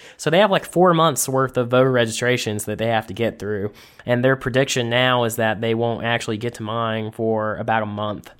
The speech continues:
So, uh, as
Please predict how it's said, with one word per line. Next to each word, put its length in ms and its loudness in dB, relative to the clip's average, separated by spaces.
So, 800 2
uh, 400 2
as 560 -2